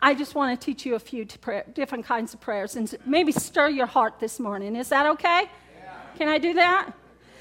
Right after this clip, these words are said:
Speaker 1: So the first prayer I wanna talk about is called the prayer of repentance.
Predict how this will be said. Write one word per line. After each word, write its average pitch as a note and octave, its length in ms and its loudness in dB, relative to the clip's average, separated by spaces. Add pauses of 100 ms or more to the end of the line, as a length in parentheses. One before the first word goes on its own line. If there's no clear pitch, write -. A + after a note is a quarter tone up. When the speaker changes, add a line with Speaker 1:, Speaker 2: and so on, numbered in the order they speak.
(160)
Speaker 1:
So - 180 4
the F4 80 4
first A#4 400 4
prayer F#4+ 300 6
I F4+ 140 8
wanna F4 280 8
talk F4 460 2
about C#4 340 4
is C#4+ 160 -2
called C4+ 300 2
the C4+ 80 0
prayer D#4 480 6
of C#4 100 -4
repentance. C4+ 1000 -2